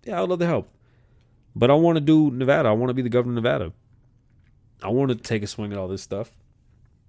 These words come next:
I really do. I think I can help. All right, beautiful people.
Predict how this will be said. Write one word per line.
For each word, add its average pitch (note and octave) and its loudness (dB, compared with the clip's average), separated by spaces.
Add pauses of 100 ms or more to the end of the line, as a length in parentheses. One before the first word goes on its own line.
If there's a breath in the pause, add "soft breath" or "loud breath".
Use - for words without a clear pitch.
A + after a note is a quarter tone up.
(120)
I C#3 -12
really E3 -2
do. D3+ -2 (160)
I - -12
think C#3+ -4
I C3+ -6
can C#3 -6
help. C#3 -4 (920)
All - -6
right, D3 2
beautiful C#3 -2
people. C#3 0